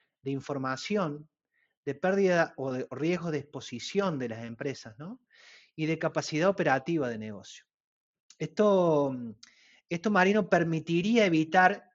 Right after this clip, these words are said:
enormes pérdidas económicas, preservar y asegurar la seguridad, la confidencialidad, la integridad y la disponibilidad de la información, que hoy,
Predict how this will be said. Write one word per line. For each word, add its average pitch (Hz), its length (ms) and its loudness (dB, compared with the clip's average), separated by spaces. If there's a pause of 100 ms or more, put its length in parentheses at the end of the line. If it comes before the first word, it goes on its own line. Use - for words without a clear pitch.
enormes 196 540 0
pérdidas 170 400 0
económicas, 160 1040 -2 (340)
preservar 156 480 0
y 180 60 4
asegurar 151 440 0
la 151 120 2
seguridad, 143 760 0
la 135 120 -2
confidencialidad, 127 1200 -4
la 135 80 -2
integridad 123 640 -4
y 156 60 -2
la 143 100 0
disponibilidad 127 720 -6
de 185 60 -2
la 175 40 -4
información, 202 640 -6
que 160 100 0
hoy, 208 300 2